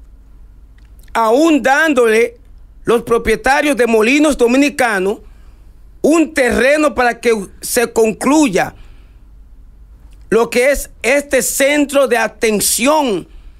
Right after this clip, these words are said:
integral para discapacidad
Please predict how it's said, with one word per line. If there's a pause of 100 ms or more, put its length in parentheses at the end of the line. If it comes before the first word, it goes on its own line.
(880)
integral
para
discapacidad